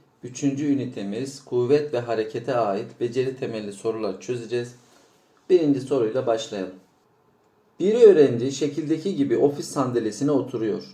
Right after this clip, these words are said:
Ayaklarını duvara dayayıp kuvvet uyguladığında sandalye ile birlikte geri gittiğini görüyor. Buna göre öğrencinin geriye doğru gitmesi aşağıdaki yargılardan hangisini ispatlar niteliktedir? A. Kuvvetin bir büyüklüğü vardır.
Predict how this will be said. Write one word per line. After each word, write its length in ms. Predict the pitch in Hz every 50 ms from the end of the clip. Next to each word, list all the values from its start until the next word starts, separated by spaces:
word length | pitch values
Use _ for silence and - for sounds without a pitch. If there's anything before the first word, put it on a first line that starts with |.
| - - _
Ayaklarını 680 | - 135 151 170 190 - - 196 208 208 196 208 -
duvara 340 | 175 165 156 151 156 165 165
dayayıp 440 | 170 147 123 110 104 110 120 - -
kuvvet 360 | - 127 123 139 175 170 -
uyguladığında 680 | 160 147 135 127 123 113 101 107 101 98 - 113 135 139
sandalye 540 | - - - 147 143 160 175 180 175 156 135
ile 220 | 110 107 104 104
birlikte 400 | 131 139 131 120 - - - 151
geri 320 | 151 135 135 143 143 143 139
gittiğini 420 | 113 104 - - 113 117 151 160
görüyor. 440 | 135 123 113 101 101 95 92 - - - _ _ _ _ _ _ _ _
Buna 180 | 139 160 208 233
göre 240 | 220 226 208 156 131
öğrencinin 680 | 113 123 131 139 143 151 156 156 - 185 190 180 147 135
geriye 340 | 135 135 139 160 180 170
doğru 180 | 156 135 120 113
gitmesi 560 | 110 143 147 - - 139 151 - - 139 139 -
aşağıdaki 540 | 135 139 - - 160 160 165 165 - 135 135
yargılardan 640 | 131 131 139 139 135 139 131 123 113 107 110 113 117
hangisini 580 | 123 127 165 180 180 160 - - - 110 107
ispatlar 600 | - 143 139 - - 123 113 - - 143 143 127 131
niteliktedir? 720 | 120 - 127 113 113 110 - - 120 98 98 92 - - - _ _ _ _ _ -
A. 440 | 151 170 185 196 202 196 196 196 -
Kuvvetin 540 | - 185 185 190 208 202 202 226 220 208
bir 180 | 208 202 190 165
büyüklüğü 520 | 185 185 185 180 - - 180 190 196 185
vardır. 500 | 160 143 123 117 107 117 139 165 165 -